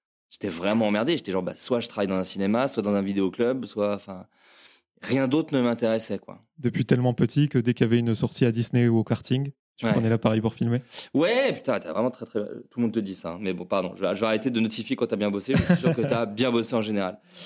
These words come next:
Speaker 1: Ouais, et même, pour le coup, ma mère, elle voulait pas, parce qu'elle avait, j'étais très maladroit comme gamin. Donc, en fait, j'arrêtais pas de faire tomber les trucs. Donc, elle avait pas du tout envie d'eux.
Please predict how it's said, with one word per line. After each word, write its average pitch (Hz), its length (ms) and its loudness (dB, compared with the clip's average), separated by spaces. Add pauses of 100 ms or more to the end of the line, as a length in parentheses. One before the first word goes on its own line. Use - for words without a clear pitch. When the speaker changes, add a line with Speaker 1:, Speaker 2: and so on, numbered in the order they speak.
(200)
Speaker 1:
Ouais, 160 380 2
et 117 40 2
même, 143 380 2
pour 151 140 0
le 151 60 2
coup, 247 120 0
ma 151 100 4
mère, 202 160 2
elle 135 80 0
voulait 117 200 2
pas, 185 240 0
parce - 100 -12
qu'elle 107 100 2
avait, 107 180 4
j'étais 104 200 -4
très - 180 -2
maladroit 127 380 2
comme 107 160 0
gamin. 107 340 0
Donc, 98 220 -8
en 95 60 -12
fait, 110 160 -4
j'arrêtais 98 240 -2
pas 113 100 -2
de 110 60 -4
faire 110 100 -6
tomber 107 220 0
les 101 80 2
trucs. 120 260 -4
Donc, 95 160 -10
elle 95 80 2
avait 98 160 0
pas 120 100 0
du 113 120 -2
tout 117 100 -2
envie 104 240 2
d'eux. 113 240 0